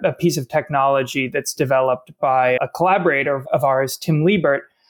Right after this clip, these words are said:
The technology is called Web X-ray, and we can get into technical details, but essentially what it does is in a very efficient and automated way, you can feed it a list of U R Ls, and it will visit those websites and observe the third-party data transfers that are taking place. So,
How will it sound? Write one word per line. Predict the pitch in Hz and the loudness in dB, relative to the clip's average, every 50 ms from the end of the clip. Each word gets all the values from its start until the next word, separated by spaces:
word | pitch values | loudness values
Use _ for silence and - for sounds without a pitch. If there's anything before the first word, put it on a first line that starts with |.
| _ - | _ -8
The | 170 | -4
technology | - 175 190 175 190 196 196 185 175 185 | -2 0 0 2 2 2 4 4 4 2
is | 175 | 2
called | 175 175 170 | 2 0 0
Web | 151 170 165 160 190 | 2 2 2 2 0
X-ray, | 202 196 196 - - 165 151 143 139 139 131 139 - | -2 0 -2 -4 -2 0 2 2 2 2 0 -2 -4
and | - 160 151 147 156 165 | -4 -2 -2 0 0 0
we | 208 208 | -2 0
can | - 185 180 | 0 0 2
get | 226 226 | 2 2
into | 220 202 185 180 165 | 2 0 2 0 0
technical | - - 180 175 180 175 175 165 147 | 0 0 -2 -2 -2 -4 -2 -2 0
details, | 131 226 240 226 180 147 131 139 143 | 0 0 0 2 0 0 0 0 -2
but | 143 175 160 | -2 -2 -2
essentially | 170 - 233 240 226 - 220 190 175 | 0 0 0 0 0 2 4 4 4
what | 160 160 143 | 4 4 2
it | 143 - - 135 | 0 -2 -2 -2
does | 147 160 147 143 139 135 147 165 165 156 175 | 2 2 4 4 4 4 4 4 2 2 0
is | 175 151 135 | -2 0 2
in | 160 156 151 | 2 0 0
a | 143 | 0
very | 139 147 147 147 147 147 143 143 139 - | 0 0 0 2 2 2 0 0 -2 -2
efficient | - - - 170 160 - 170 156 147 151 - | -6 -2 -2 -2 -2 -2 -4 -4 -4 -4 -6
and | 180 143 - - | -8 -8 -2 0
automated | 160 151 151 151 151 151 147 143 143 139 139 | 2 2 2 2 0 0 0 0 -2 -2 0
way, | 143 139 139 139 151 180 190 180 _ _ _ _ _ _ _ - | 0 2 2 4 2 2 0 -2 _ _ _ _ _ _ _ -2
you | - 175 - | -2 0 0
can | 180 156 135 | 2 0 0
feed | - - - 165 156 147 | -2 0 2 2 2 2
it | 151 151 - | 2 0 0
a | - | 0
list | 143 147 143 - - - | 2 2 0 0 -2 -2
of | 147 139 | 0 2
U | 147 156 147 | 2 4 4
R | 143 143 143 143 | 4 4 4 4
Ls, | 143 147 156 165 151 160 | 4 4 4 2 2 0
and | 165 160 | -2 -2
it | 170 | 0
will | - 156 143 139 | 0 0 0 2
visit | 135 175 170 156 175 180 180 | 2 2 2 2 2 2 2
those | 156 151 135 139 | 2 2 2 0
websites | 143 143 139 135 135 - - 147 135 139 143 139 - - | 0 0 0 0 -2 -2 0 0 2 2 0 -2 -4 -4
and | - 165 143 | -4 -4 -4
observe | 139 135 131 139 143 139 139 139 135 | -4 -6 -2 0 2 2 2 2 0
the | - 156 | -2 -4
third-party | - - 143 131 127 - - 151 135 139 135 | -4 -2 -4 -4 -4 -2 -4 -4 -2 -2 -4
data | 151 143 143 139 | -2 -2 -2 -2
transfers | 139 - 151 139 139 135 - 147 143 131 - | -4 -6 -10 -10 -10 -10 -6 -6 -6 -4 -6
that | 165 156 | -6 -8
are | 143 | -8
taking | 127 - 143 - 151 147 | -8 -8 -10 -8 -8 -4
place. | - 220 240 220 160 - - | -2 0 2 2 2 0 -2
So, | - 151 143 139 139 | 0 0 0 0 0